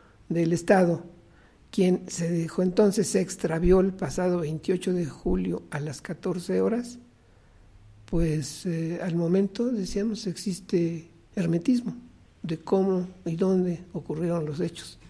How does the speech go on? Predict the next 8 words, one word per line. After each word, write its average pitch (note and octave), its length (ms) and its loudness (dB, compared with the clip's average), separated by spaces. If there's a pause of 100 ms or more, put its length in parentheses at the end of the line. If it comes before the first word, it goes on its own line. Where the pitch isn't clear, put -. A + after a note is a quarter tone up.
(240)
Solo F#3+ 440 2
eso E3+ 260 -4
se E3+ 300 -6
conoció F#3+ 540 -2 (1080)
en, D#3+ 640 -4 (120)
en E3 160 -2
el D#3+ 120 -4
Facebook F#3+ 480 0